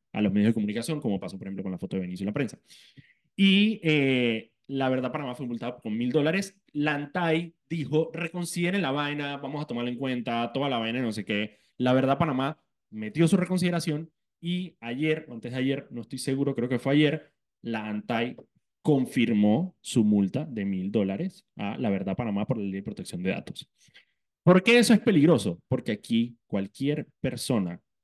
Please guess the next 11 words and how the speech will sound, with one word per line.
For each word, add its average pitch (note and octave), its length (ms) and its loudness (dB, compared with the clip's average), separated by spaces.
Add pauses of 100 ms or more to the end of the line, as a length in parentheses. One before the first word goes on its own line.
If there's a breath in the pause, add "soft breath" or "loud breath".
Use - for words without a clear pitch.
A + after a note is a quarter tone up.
(380)
especialmente A2 840 -4 (120)
políticos G#2 580 2
o G#2+ 160 -2
personas G2 320 -8
que G2 80 -12
son F#2 180 -10
parte G2 300 -4
del, F#2+ 200 -2
del F#2 120 -4
haber F#2 200 -2
noticioso, G#2+ 580 -2